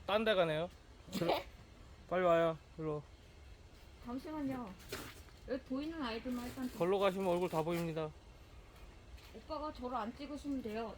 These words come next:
Speaker 2: 예, 다 여기 예쁜 애, 예쁜 애한테 그거를 해주세요. 저는 일단 빨리 작업을 하고 가겠습니다. 금방 갈게요.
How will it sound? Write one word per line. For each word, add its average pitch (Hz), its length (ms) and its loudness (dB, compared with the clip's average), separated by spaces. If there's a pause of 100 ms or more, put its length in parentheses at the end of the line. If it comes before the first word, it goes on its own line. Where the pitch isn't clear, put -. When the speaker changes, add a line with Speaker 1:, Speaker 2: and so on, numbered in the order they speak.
Speaker 2:
예, 240 160 2 (400)
다 269 160 6
여기 294 400 0 (520)
예쁜 339 360 2
애, 302 280 4 (420)
예쁜 330 360 0
애한테 294 680 0 (640)
그거를 269 500 -4
해주세요. 285 380 -8 (440)
저는 254 320 -6 (420)
일단 262 260 -10 (100)
빨리 302 260 -8 (1500)
작업을 254 300 -8
하고 262 300 -6
가겠습니다. 247 680 -4 (1200)
금방 339 260 -2
갈게요. 320 460 -2